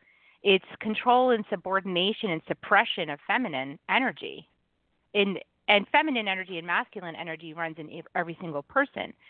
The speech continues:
So every person alive has the mother wound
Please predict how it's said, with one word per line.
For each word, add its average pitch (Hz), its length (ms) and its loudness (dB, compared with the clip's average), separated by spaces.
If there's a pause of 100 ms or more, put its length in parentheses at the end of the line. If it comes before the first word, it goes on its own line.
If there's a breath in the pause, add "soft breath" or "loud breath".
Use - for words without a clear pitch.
(420 soft breath)
So 202 220 6 (120)
every 320 280 4
person 277 380 -2
alive 208 420 2
has 175 240 -6
the 170 60 -10
mother 180 280 -8
wound 143 320 -16